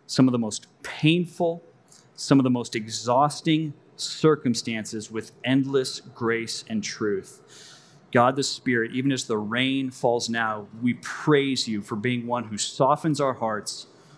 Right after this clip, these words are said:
of stone and fills us with rivers of living water, giving us the capacity to have a life-giving presence. Thank you, Holy Spirit, for freeing us from the never-ending treadmill of performing and achieving.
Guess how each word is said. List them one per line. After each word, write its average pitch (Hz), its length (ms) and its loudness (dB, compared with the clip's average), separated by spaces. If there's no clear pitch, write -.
of 120 120 2
stone 117 480 -2
and 107 160 -6
fills 147 520 2
us 117 180 -2
with 107 140 -8
rivers 131 640 0
of 110 200 -4
living 117 480 -4
water, 104 480 0
giving 147 400 4
us 131 160 -4
the 120 140 -6
capacity 113 1000 0
to 120 120 4
have 120 200 4
a 117 60 -6
life-giving 113 540 -2
presence. 98 600 -6
Thank 160 560 4
you, 120 140 2
Holy 120 200 -2
Spirit, 117 400 -4
for 113 140 -2
freeing 147 580 0
us - 400 -8
from 131 140 6
the 123 80 4
never-ending 135 560 0
treadmill 123 460 2
of 107 120 -12
performing 120 540 -2
and 113 80 -4
achieving. 104 480 -6